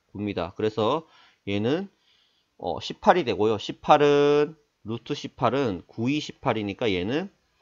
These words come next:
삼 루트 이라고 할 수 있죠. 그래서 이 녀석의 길이는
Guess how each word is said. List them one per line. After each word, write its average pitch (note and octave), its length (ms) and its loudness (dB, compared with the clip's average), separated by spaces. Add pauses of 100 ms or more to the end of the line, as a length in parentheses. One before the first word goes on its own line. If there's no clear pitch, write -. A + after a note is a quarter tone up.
(320)
삼 C#3+ 380 -2
루트 G#2+ 500 -8
이라고 G#2 320 -2
할 F2+ 80 -2
수 - 140 -14
있죠. E2 380 -14
그래서 G2+ 360 -4 (140)
이 B2+ 120 -4
녀석의 C3 340 -4
길이는 G#2+ 520 -4